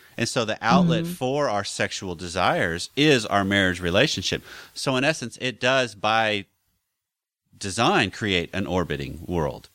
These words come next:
Speaker 1: That's where
Speaker 2: Okay.
Speaker 1: it's all going to go. But I can't have a real, real close orbit. That's when it gets smothering and whole, the, the pressure cooker.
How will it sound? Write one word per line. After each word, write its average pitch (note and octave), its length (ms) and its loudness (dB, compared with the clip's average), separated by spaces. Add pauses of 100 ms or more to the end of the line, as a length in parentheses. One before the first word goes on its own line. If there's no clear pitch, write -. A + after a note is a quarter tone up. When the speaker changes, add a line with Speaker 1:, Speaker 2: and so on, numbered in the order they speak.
(1120)
Speaker 1:
That's A2 200 0
where A#2+ 120 -2
Speaker 2:
Okay. C#3 140 0
Speaker 1:
it's B2+ 80 2
all B2+ 280 2
going B2+ 320 0
to A#2 100 -10
go. A#2+ 460 -2 (520)
But A#2 240 -2
I A2 100 0
can't - 340 -4
have A#2 260 -2
a G2 80 -4
real, A2+ 300 -2
real G#2 160 -2
close C3 440 -2
orbit. D#2+ 380 -14 (500)
That's A#2+ 280 -2
when A2 160 -2
it F#2 80 -8
gets F#2+ 140 -8
smothering F2+ 600 0
and E2 140 -2
whole, F#2+ 540 2
the, F2 180 -6
the F2 280 -8
pressure A2+ 340 -4
cooker. - 460 -16